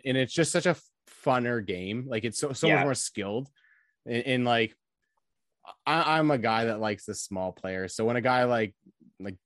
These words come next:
Speaker 1: Ayrton Martino, and that's not Junior B, but A-, Ayrton Martino's playing down under the O H L, and he's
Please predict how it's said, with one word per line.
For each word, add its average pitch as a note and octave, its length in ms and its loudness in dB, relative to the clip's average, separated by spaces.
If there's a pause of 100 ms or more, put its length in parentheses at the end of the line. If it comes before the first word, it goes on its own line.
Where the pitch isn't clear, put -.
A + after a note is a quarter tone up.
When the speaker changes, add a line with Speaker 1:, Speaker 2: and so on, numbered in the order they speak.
(160)
Speaker 1:
Ayrton A#2+ 360 0
Martino, G#2 360 -4
and G2+ 80 -4
that's A2 140 -2
not A2 140 -2
Junior G2 240 -6
B, G2 220 -4
but F#2 120 -6
A-, G#2+ 240 -6
Ayrton B2+ 280 0
Martino's A2 400 -4
playing G#2+ 380 -6 (580)
down B2 320 2
under A#2+ 240 2
the A#2 140 2
O A2 100 4
H G#2+ 200 0
L, A#2+ 180 4
and A2+ 120 0
he's A2 400 -4